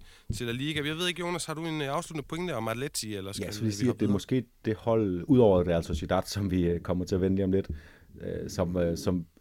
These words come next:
Speaker 2: allermest burde have fået de seks point, og som måske også, øh, allermest kan føle sig lidt, øh, frarøvet dem, fordi at, øh, det, det straffespark, der bliver dømt på, øh, jeg mener, det er mod Renan Lodi. Øh, det ligner sådan en straffespark, der blev dømt,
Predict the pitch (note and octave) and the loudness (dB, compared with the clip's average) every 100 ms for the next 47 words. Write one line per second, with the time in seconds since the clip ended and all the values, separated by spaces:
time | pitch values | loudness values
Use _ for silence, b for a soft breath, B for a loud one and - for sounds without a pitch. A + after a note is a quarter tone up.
0 | - - G#2+ G2 F#2+ - - G#2+ F#2+ - | -10 0 4 4 2 0 2 4 4 2
1 | F2+ F2 F#2+ F#2+ - E2+ F2+ E2+ E2+ E2 | 0 2 -2 -4 -2 -2 -2 -2 -4 -4
2 | b b b b - - F2+ F2+ - G2+ | b b b b -10 -2 0 0 0 0
3 | F2 F2 - F2 F2 - F#2+ F#2 F2+ - | 0 -2 -6 -4 -2 -2 0 0 -2 -4
4 | - F#2+ G2 - E2+ F2 F2 - F#2 F2 | -2 0 0 0 0 0 -2 -6 -4 -4
5 | - - F#2+ G2 E2+ E2+ F2 E2 F2+ E2+ | -6 -4 0 2 2 2 0 -2 -6 -4
6 | F2+ D#2 D#2+ D#2 C2+ B1+ - F2 - E2+ | -4 -4 -6 -8 -8 -8 -8 -8 -8 -12
7 | - F2+ F2 F2 - D#2 D#2 F2 F#2 E2+ | -4 -2 -2 -6 -6 -6 -6 -8 -6 -4
8 | F#2+ E2+ - E2 D#2+ E2 B B B B | -2 -2 -4 -4 -4 -6 B B B B
9 | B - F#2 F2+ E2+ E2+ E2 F2 E2+ E2+ | B -4 0 2 2 2 2 2 2 2
10 | F#2 G#2+ G#2+ E2+ - F2 E2+ - F2 F#2+ | 4 4 2 -4 -6 -6 -4 -4 -2 2
11 | G#2+ G#2+ G2 - G2 G#2+ - F2 E2 - | 2 0 -2 -2 -2 -2 -4 -4 -4 -6
12 | F2+ - F2+ - G2+ F2 | -8 -6 -4 0 0 -2